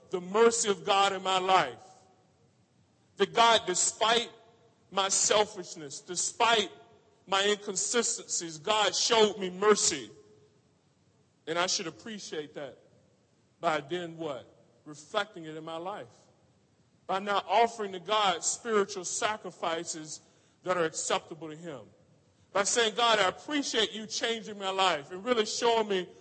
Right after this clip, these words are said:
what gives substance in life. Now I'm gonna reflect that appre-, appreciation by giving back to you."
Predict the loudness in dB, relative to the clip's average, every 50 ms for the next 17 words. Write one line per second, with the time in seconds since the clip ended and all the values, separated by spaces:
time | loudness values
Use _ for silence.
0 | -20 -4 0 2 2 2 2 0 0 0 0 0 -2 0 2 2 2 0 -2 -8
1 | -10 -10 -10 -8 -6 -2 2 2 2 2 0 -4 -10 -20 -20 _ _ _ _ _
2 | _ _ -6 0 2 2 2 2 0 -2 -2 -2 -2 -4 -6 -6 -4 0 0 0
3 | 0 -2 -6 -14 -20 -20 _ _ _ _ _ 0 0 0 0 -2 -6 -10 -10 -10
4 | -10 -10 -10 -8 -6 -4 -4 -4 -4 -6 -10 -8 -6 -4 -2 0 0 0 0 -4
5 | -8 -10 -12 -14 -16 -18 _ _ _ _ _ _ _ -12 -12 -10 -10 -10 -12 -10
6 | -8 -6 -4 -4 -4 -6 -10 -16 -14 -14 -12 -14 -14 -16